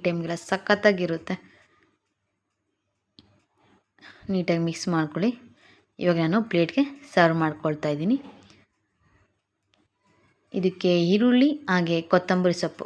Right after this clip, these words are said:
ಸ್ವಲ್ಪ ಗಾರ್ನಿಷ್‌ಗೆ ಹಾ-, ಹಾಕೋಬೇಕು. ನಾರ್ಮಲಾಗಿ ಈರುಳ್ಳಿ ಹಾಕ್ಕೊಂಡು ಚೆನ್ನಾಗಿರುತ್ತೆ.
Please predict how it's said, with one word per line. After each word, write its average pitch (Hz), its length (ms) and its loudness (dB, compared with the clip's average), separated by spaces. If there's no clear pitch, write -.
ಸ್ವಲ್ಪ 180 280 -4
ಗಾರ್ನಿಷ್‌ಗೆ 170 480 0
ಹಾ-, 151 240 -6
ಹಾಕೋಬೇಕು. 160 520 -4
ನಾರ್ಮಲಾಗಿ 190 520 4
ಈರುಳ್ಳಿ 190 240 4
ಹಾಕ್ಕೊಂಡು 202 300 0
ಚೆನ್ನಾಗಿರುತ್ತೆ. 180 720 0